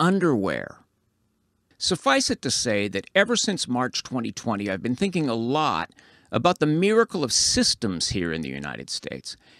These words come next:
and about how vulnerable we are if these systems begin to break down. It's shocking for an American to see empty shelves at the local Kroger store.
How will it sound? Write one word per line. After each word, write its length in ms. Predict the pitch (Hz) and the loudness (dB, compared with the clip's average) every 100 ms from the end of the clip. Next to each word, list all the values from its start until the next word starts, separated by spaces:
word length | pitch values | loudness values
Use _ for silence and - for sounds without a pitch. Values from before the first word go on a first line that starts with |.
| - | -2
and 140 | 143 | 0
about 260 | 160 202 180 | 4 4 4
how 220 | 170 156 | 4 2
vulnerable 800 | 123 117 190 254 202 113 92 98 | 0 4 4 6 4 2 0 -2
we 180 | 87 90 | 0 -2
are 300 | 87 90 113 _ _ | -2 -4 -6 _ _
if 160 | 135 - | 0 2
these 220 | 190 160 | 2 4
systems 540 | - 269 262 - 120 | 4 2 0 2 0
begin 320 | 90 110 92 90 | 2 -2 -2 -4
to 60 | |
break 320 | 98 104 127 - | -2 0 -2 -2
down. 420 | 170 185 107 - - _ _ _ _ _ | -2 -2 -4 -8 -16 _ _ _ _ _
It's 220 | - 156 - | -4 -2 0
shocking 640 | - 214 226 254 - 113 | 0 2 4 4 2 2
for 180 | 92 113 | 2 0
an 80 | 101 | 0
American 480 | 104 101 101 - 104 | 0 0 0 0 0
to 60 | |
see 220 | 104 120 - | 2 0 0
empty 340 | 147 165 - | -2 -2 -4
shelves 640 | 165 - 110 80 80 101 - | -2 0 0 0 -4 -6 -6
at 120 | 143 - | -6 -2
the 80 | |
local 340 | 139 90 95 120 | -2 -2 0 -2
Kroger 480 | - 202 233 - 101 | 0 2 2 2 -2
store. 480 | - 78 50 - | -2 -4 -6 -10